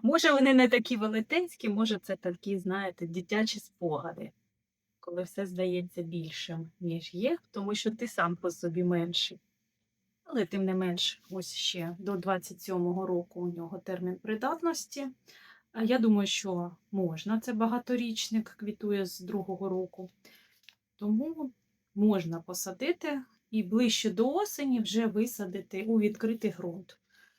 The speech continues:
Вона трошки наросте і якраз до морозів встигне собі наростити кореневу.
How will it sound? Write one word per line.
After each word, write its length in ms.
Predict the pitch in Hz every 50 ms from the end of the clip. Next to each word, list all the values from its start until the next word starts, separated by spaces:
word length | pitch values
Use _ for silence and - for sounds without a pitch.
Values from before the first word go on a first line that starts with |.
| _ -
Вона 220 | - 196 190 180 185
трошки 440 | - 208 196 190 - - - 196 180
наросте 560 | 196 208 233 254 254 - - - 349 381 415 403 _ _ _ _ _ _ _ - - _ _ _ _ _ _ _ _ - - - _ _ _ _ _ _ _ -
і 140 | 302 277
якраз 440 | 220 226 220 - 226 214 208 196 190
до 160 | 180 220 220
морозів 760 | 202 196 196 202 226 254 339 349 - 294 294 285 - - - _ _ - - _ _ _
встигне 600 | - - - - - 233 254 254 - 220 208 190
собі 400 | 185 - 196 190 180 202 233 262
наростити 680 | 262 220 202 196 190 185 180 - - 240 247 - 214 -
кореневу. 720 | - - 202 196 196 185 175 165 170 170 165 - 196